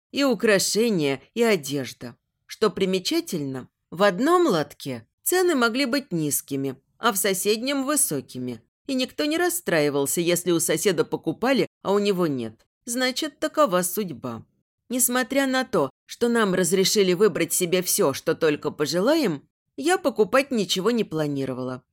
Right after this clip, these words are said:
так как понимала, что деньги берутся из государственной казны, и они могут пригодиться на более важные дела государства, чем тряпки и не слишком нужные безделушки. Так зачем же так делать? Достаточно будет просто поглазеть.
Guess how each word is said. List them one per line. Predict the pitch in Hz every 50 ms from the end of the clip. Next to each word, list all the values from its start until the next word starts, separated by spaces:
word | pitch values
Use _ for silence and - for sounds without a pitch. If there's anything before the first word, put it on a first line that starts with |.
| _ _ _ _ -
так | 240 233 - _ _
как | - 202 196 196 _
понимала, | - 202 196 196 202 220 262 302 311 262 170 135 - - _ _ _ _ _
что | - - - 247 247
деньги | 208 196 285 339 339 330 254 208
берутся | 202 170 220 254 294 320 311 - 302 269
из | 247 214
государственной | 202 240 233 254 233 202 240 233 226 226 - 214 233 226 226 233 226
казны, | 226 - 226 220 202 170 151 135 131 120 113 _ _ _ _ _ -
и | 311
они | 302 302 311 311 339
могут | 349 311 302 269 233 254 226 -
пригодиться | - 233 202 208 214 202 220 302 302 - - 294
на | 262 262 262
более | 220 254 294 285 294 294 285
важные | 220 180 165 151 131 151 156 151 156
дела | 135 151 165 151 151 143
государства, | 135 139 147 - - 160 139 220 269 262 - - - 135 139 - _ _ _ _
чем | - - 208 190 180 175
тряпки | - 226 262 285 294 294 - - - 139 - _ _
и | - 247
не | 247 254
слишком | 247 254 247 254 269 - - - 240 220 214
нужные | 214 214 208 185 208 208 208 202
безделушки. | 180 214 208 185 170 202 196 156 139 131 - - - - - 120 113 - _ _ _ _ _ _ -
Так | 269 226
зачем | 220 262 277 - - 339 330 294
же | 240 233
так | - - 220 214 190 165
делать? | 143 - - 143 131 123 127 - - - _ _ _ _ _ _
Достаточно | - 254 294 285 294 - 370 381 370 349 - - - 294
будет | 269 226 247 208 226 214 - -
просто | - - 262 302 - - - 240
поглазеть. | - 214 190 156 165 160 143 135 123 127 135 135 - - -